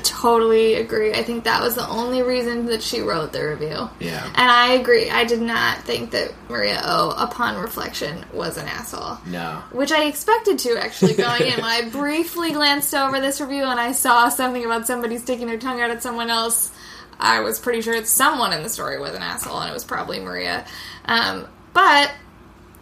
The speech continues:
Speaker 1: I guess not. As, as I, as I got to s-, know the story a little bit better.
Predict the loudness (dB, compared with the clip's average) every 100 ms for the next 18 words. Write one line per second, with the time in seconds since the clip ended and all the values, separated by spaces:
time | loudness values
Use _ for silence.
0 | -20 -4 -2 0 0 0 0 0 0 -4
1 | -12 -20 -6 -2 0 -2 -4 -2 0 2
2 | 2 2 2 0 -8 -4 -2 -2 -2 -2
3 | -4 -6 -4 -2 -2 -2 -2 0 2 0
4 | -2 -2 -2 -2 -2 0 -2